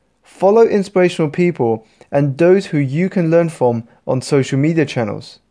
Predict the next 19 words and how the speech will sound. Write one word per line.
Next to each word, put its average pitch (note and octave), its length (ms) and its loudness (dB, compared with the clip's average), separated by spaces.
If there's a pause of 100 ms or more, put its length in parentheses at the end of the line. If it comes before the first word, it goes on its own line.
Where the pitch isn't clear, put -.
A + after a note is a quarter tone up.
(1200)
Seven, C3+ 580 0 (680)
subscribe G#3+ 680 -2
to G3+ 100 -2
newsletters D#3+ 760 0 (300)
which D3 180 -2
will E3 160 0
add E3+ 220 0
value F3 380 2
to C#3 160 -4
your A#2+ 80 0
life A2+ 320 -2 (260)
and C#3 180 -2
help F#3 300 -2
you D#3+ 100 -2
towards C3+ 440 -4
your C3 240 0
goals D#3+ 300 0
in A#2 140 -4
life. A2 420 -8